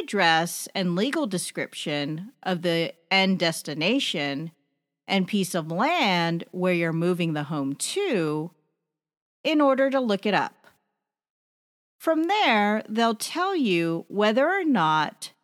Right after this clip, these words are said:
you can move the mobile home to that piece of land. When talking to the zoning department,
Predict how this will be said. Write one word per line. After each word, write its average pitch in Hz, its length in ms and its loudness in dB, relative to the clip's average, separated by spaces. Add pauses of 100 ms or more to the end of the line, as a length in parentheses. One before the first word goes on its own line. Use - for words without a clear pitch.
you 180 140 -4
can 160 220 -6
move 226 400 -2
the 208 100 2
mobile 151 300 0
home 156 560 -4 (640)
to 214 140 0
that 180 260 2
piece 175 240 -4
of 135 140 -6
land. 165 460 -2 (1200)
When 294 180 2
talking 381 520 0
to 403 120 -4
the 427 220 0
zoning 196 420 4
department, 147 880 -4